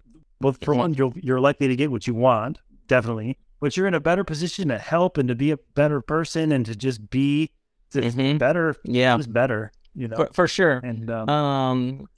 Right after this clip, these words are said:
Speaker 2: it, the other thing I was gonna say is that, um, uh, writing, what it does is it allows you to also,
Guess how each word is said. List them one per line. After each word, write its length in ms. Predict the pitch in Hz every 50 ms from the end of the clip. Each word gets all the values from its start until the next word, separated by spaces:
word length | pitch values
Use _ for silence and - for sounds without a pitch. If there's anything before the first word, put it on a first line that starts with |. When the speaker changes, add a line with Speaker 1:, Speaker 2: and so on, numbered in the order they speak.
| _ _ _ _ _ _
Speaker 2:
it, 160 | - 120 - -
the 180 | 165 156 175 190
other 140 | 196 196 185
thing 160 | 202 190 175
I 20 |
was 120 | 160 156 143
gonna 180 | 156 147 143
say 340 | 135 - 170 156 151 143 135
is 140 | 131 127 120
that, 360 | 123 127 127 127 123 120 - _ _ _
um, 680 | - 135 127 123 123 120 117 113 117 107 104 101 101 - - _ _ _ -
uh, 120 | 120 - - 120
writing, 1040 | 123 123 127 127 131 127 139 156 180 180 185 156 123 113 110 113 110 117 135 147 170 - _ _ _ _ _ _ _ _
what 260 | - - 131 143 139
it 200 | 135 127 127 117
does 440 | 131 143 147 147 143 135 131 127 127
is 520 | 127 123 123 123 123 120 120 - - - _ _ _
it 120 | - 131
allows 580 | 131 127 127 127 127 131 135 143 151 151 156 160
you 320 | 165 160 156 151 147 147 - _
to 500 | - - 143 139 131 131 127 123 123 117 - - -
also, 720 | 127 131 139 139 - - 151 139 135 127 127 123 120 -